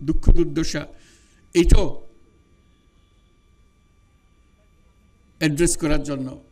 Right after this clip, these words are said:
এটাকে সমাধান করার জন্য আমরা আনন্দ পাই। সেই কারণে আমরা উৎসাহিত করি সবাইকে,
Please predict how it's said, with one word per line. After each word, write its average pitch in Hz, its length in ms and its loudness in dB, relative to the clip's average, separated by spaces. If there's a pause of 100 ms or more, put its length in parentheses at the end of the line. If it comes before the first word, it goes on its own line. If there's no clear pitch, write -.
(380)
এটাকে 165 360 -6
সমাধান 156 460 -2
করার 147 280 -8
জন্য 127 320 -12 (760)
আমরা 139 400 -6
আনন্দ 131 360 -12
পাই। - 160 -20 (680)
সেই 156 200 -2
কারণে 170 340 -2
আমরা 175 160 -2
উৎসাহিত 180 480 -2
করি 165 260 -2
সবাইকে, 156 420 -8